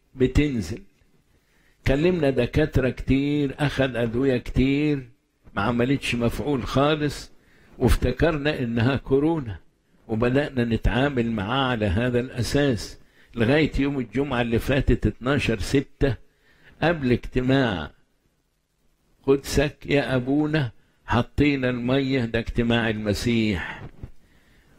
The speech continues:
وبدأت تصلي. وقلت: "كل اللي تعبان يطلب شفاء، ولما يحصل المعجزة ابعت لنا".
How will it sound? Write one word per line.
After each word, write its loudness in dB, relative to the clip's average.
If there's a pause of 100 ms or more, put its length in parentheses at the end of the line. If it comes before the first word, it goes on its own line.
(140)
وبدأت 2
تصلي. -6 (320)
وقلت: 2
"كل 0
اللي 0
تعبان 0
يطلب -4
شفاء، -2 (1000)
ولما 2
يحصل -2
المعجزة -2
ابعت -2
لنا". -2